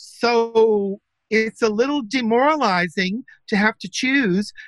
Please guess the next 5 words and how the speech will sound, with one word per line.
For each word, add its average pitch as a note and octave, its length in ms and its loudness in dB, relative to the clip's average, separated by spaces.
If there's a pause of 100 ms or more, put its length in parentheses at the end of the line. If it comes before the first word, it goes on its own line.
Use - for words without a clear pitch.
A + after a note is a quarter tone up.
between G#3+ 600 2 (280)
the A3 140 2
alleged G#3 520 0
pussy A3+ 380 -2
grabber G#3 680 0